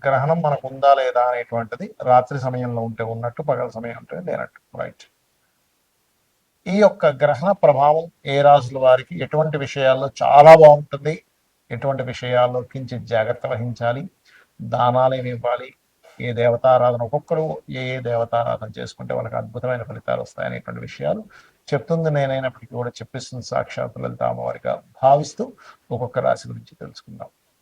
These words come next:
మిథున లగ్నము, మిథున రాశి. మిథునం వారు గ్రహణ ప్రభావం నలభై రోజులు ఉంటుంది కాబట్టి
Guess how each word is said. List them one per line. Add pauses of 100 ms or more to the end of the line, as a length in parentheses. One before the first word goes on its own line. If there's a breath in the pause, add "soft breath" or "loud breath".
(400)
మిథున (100)
లగ్నము,
మిథున (140)
రాశి. (140)
మిథునం (100)
వారు (380)
గ్రహణ (120)
ప్రభావం (100)
నలభై
రోజులు
ఉంటుంది
కాబట్టి